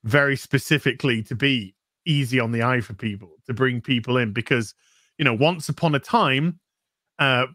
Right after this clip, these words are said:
proper marketers understood their audience and they knew what people wanted and they knew what the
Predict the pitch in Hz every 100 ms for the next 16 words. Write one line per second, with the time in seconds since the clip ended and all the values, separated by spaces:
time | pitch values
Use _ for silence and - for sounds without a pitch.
0 | _ 156 123 - - 262 247 220 170 151
1 | 139 143 - 131 151 160 - 180 185 190
2 | - 180 156 156 185 196 147 127 135 165
3 | - _ _ _ _ _ _ 151 156 151
4 | 156 185 170 175 - - 170 160 165 143
5 | 147 151 143 127 127 147 165 143 151 147
6 | 127 120